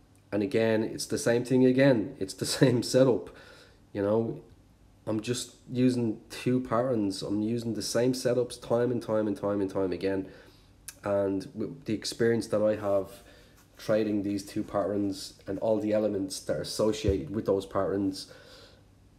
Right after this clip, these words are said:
you know, I don't even think about it anymore. I don't, it, it, it, it's a process that I've, that I've been through so many times that I'm just very reactive now. And it takes time to get there, but you can get there. It just takes a long time. You've gotta be extremely patient.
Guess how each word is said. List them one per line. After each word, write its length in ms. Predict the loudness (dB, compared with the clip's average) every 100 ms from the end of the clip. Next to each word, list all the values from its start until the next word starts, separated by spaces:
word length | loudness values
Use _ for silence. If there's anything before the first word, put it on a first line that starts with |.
| -14 -4
you 80 |
know, 300 | 0 2 0 -4 0
I 60 |
don't 160 | 6 6
even 160 | 4
think 220 | -2 -2 0
about 220 | 0 0
it 80 | -2
anymore. 360 | 0 0 -2 -4 -4
I 60 |
don't, 220 | 0 0
it, 200 | 0 -4
it, 340 | -6 -6 -8 -14 -10
it, 300 | -6 -6 -10 -18 -12
it's 300 | -10 -6 -6
a 40 |
process 540 | 0 4 4 4 -2 0
that 100 | -2
I've, 200 | -2 -4 -10 -4
that 100 | -2
I've 140 | -2
been 160 | -2 -2
through 160 | -2
so 220 | -2 0
many 160 | 0 0
times 540 | 0 2 2 -2 -6 -14 -20 -20 -4
that 120 | 0
I'm 140 | 0 0
just 200 | -4 0
very 280 | 2 2
reactive 500 | 2 0 -2 -2 -4
now. 200 | -2 -2 -4 -14 -20 -20 -20 -20 -20 _ -20 -10
And 100 | -8
it 60 | 0
takes 240 | 0 2
time 240 | 2 2
to 80 | 2
get 180 | -2 -2
there, 220 | -2 -4 -8 -20 -20 -20 -10 -4
but 60 |
you 160 | -2 0
can 200 | 0 4
get 180 | 4 4
there. 240 | 2 0
It 140 | -2
just 200 | -6 -6
takes 220 | -4 -4 -4
a 80 |
long 300 | 0 2 2
time. 240 | 0 0 0
You've 100 | 0
gotta 180 | -2 -2
be 120 | -2
extremely 640 | -4 -8 -4 4 4 4
patient. 560 | 2 -2 -2 -4 -4